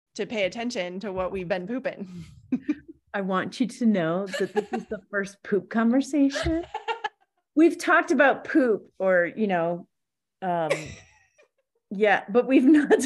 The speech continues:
Speaker 2: talked about the poop scale. That is a first. You're welcome, everyone listening or watching.
Speaker 1: You're welcome. It's called the Bristol Poop Scale if you wanna
Speaker 2: The
Speaker 1: Google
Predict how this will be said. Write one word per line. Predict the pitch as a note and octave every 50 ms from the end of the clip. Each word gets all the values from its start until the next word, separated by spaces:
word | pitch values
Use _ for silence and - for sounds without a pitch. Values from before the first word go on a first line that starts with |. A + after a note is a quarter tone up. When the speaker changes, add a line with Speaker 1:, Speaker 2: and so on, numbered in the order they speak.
| - -
Speaker 2:
talked | A#4+ A4+ - - -
about | F4+ - D#4+ D4+ C#4 C#4+ C4 A#3+ -
the | A#3
poop | F#3+ - - - F4+ A4 -
scale. | - - - B3+ A3+ G3+ F#3+ F#3 F#3+ F#3+ F#3 - - - - _ _ -
That | A#3+ A3 A3
is | B3+ A#3+ C4
a | C#4 - -
first. | C4 A#3 G#3+ A3+ C4 C#4 - - _ - _ _ _ _ _
You're | - A3 A#3
welcome, | A#3 A#3 A3 A3+ A3+ A3+ A#3 A#3+
everyone | A#3 A3+ A#3 B3 A#3+ A#3 A3+
listening | G#3+ G#3+ G#3+ - - B3 A#3+ A3+ -
or | D4+ E4 -
watching. | - E4+ E4+ E4+ - - -
Speaker 1:
You're | C4+ C4+ C4
welcome. | B3 A3+ A3 A#3 A3 G3+
It's | G#3+ A#3+ A#3
called | - F#4+ F#4 C#4
the | F#4+ D4
Bristol | G#3 A#3+ C4+ C#4 E4 - - - C4+ A#3 G#3+
Poop | - - A#3+ A3 -
Scale | - - - G#3 G3 F3 F3
if | F3+ F#3 -
you | G3 F#3+
wanna | G3+ G#3 G3 F3 F3+
Speaker 2:
The | E3
Speaker 1:
Google | F3+ F3 E3 G3 G3 G#3